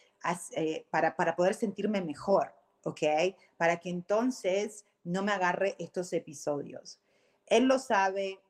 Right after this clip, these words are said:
él lo está haciendo, estoy súper orgullosa de él, que en los ul-, en el último año lo ha estado practicando y practicando y practicando.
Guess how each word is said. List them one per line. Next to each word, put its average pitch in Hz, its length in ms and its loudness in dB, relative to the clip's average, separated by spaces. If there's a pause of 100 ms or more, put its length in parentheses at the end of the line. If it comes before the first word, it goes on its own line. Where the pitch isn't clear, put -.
él 190 160 -6
lo 214 80 -4
está 202 180 -8
haciendo, 170 640 -6
estoy 185 280 -6
súper 214 340 -2
orgullosa 170 680 0
de 160 200 2
él, 180 140 -4
que - 140 -6
en 160 60 -4
los 151 180 -8
ul-, 180 140 -6
en 160 160 -10
el 156 120 -4
último 175 400 -2
año 175 360 -2 (220)
lo 165 260 4
ha 165 100 6
estado 175 760 2 (300)
practicando 165 800 -4
y - 20 -8
practicando 160 680 -6
y - 20 -6
practicando. 139 800 -10